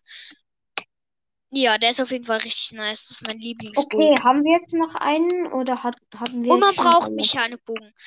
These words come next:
Speaker 1: Ja, wir haben eigentlich schon alle.
Speaker 2: Warte, wir
Speaker 1: Ja.
Speaker 2: hatten Boombogen, wir hatten Feuerbogen, ah ja, und
Speaker 1: Und
Speaker 2: Gravelbogen.
Speaker 1: Gravelbogen.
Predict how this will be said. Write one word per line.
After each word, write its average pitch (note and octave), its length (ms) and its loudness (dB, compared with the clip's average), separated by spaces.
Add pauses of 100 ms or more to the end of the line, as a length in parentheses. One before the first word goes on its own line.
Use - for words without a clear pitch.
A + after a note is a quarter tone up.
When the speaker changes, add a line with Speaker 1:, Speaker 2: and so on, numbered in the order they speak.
(380)
Speaker 1:
Ja, E4 260 2
wir C4 140 -2
haben C4+ 340 -4
eigentlich A3 420 -10
schon - 260 -12
alle. G#3+ 380 -12 (1080)
Speaker 2:
Warte, A#3+ 360 0
wir A3+ 80 0
Speaker 1:
Ja. A3+ 200 2
Speaker 2:
hatten A3+ 440 -4 (260)
Boombogen, E4+ 840 4 (680)
wir A#3+ 140 -4
hatten B3 440 0
Feuerbogen, C4+ 960 2
ah C4+ 140 6
ja, A3 140 2
und C4+ 100 -2
Speaker 1:
Und B3+ 120 -6
Speaker 2:
Gravelbogen. B3+ 300 2
Speaker 1:
Gravelbogen. A3+ 1080 -4